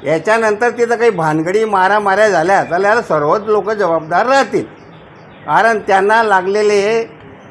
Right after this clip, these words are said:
चोरी करण्याची आदत, तीन चार हजारला एक ब्रास रेती ते विकतात, फुकटाची आहे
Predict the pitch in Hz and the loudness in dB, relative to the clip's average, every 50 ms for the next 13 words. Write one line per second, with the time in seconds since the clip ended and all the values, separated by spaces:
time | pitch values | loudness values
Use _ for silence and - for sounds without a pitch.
0 | - - - - - - - - 180 190 196 214 220 220 214 190 190 190 185 165 | -20 -20 -20 -20 -20 -10 -4 0 2 4 4 4 2 2 0 0 2 0 0 0
1 | 196 226 208 185 185 180 180 185 - - - - - - - - - - - - | 2 2 2 2 2 2 0 0 -2 -2 -8 -20 -20 -20 -20 -20 -20 -14 -6 -4
2 | 175 190 190 208 196 214 226 226 208 185 185 185 185 190 190 196 214 - - - | -4 -2 0 2 2 4 4 4 4 4 4 2 4 2 2 0 0 -2 -6 -14
3 | - 160 139 147 156 180 214 202 - - - - - - - 156 135 151 170 165 | -14 -10 -4 0 2 2 2 2 0 -4 -18 -20 -20 -20 -14 -10 -6 -6 -6 -4
4 | 196 202 196 208 202 190 175 175 165 - - 165 165 185 180 - - - - - | -4 -2 2 2 2 2 2 0 -4 -4 -2 0 0 0 -2 -6 -18 -18 -14 -12
5 | 156 - - - 185 180 180 175 202 214 202 196 190 208 | -12 -12 -4 0 0 2 2 0 0 0 0 2 0 -2